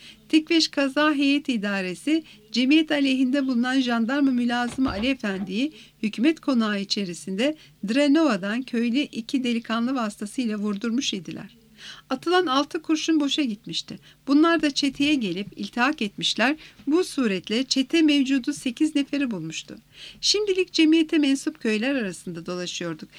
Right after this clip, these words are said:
Çetenin mevcudunu daha ziyade kabartmak istemiyordum.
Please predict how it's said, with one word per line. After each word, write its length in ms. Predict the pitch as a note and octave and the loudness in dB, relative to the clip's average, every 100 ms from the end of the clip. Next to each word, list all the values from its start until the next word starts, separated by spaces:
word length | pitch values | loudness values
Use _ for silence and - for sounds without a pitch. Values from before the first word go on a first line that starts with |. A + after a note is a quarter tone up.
| - - | -16 -4
Çetenin 440 | C4+ C4 D#4 E4+ | -2 4 4 6
mevcudunu 600 | D4 C#4 C4+ C4+ C#4 C#4+ | 4 4 2 2 2 0
daha 200 | A#3+ C4 | 0 -2
ziyade 440 | C#4 C4+ A#3 F#3+ | 0 0 0 -2
kabartmak 560 | G3+ G3 G3+ G#3 A#3+ - | -6 -6 -4 -6 -6 -8
istemiyordum. 640 | - - C#4+ F#3+ F3 - | -8 0 0 0 -6 -12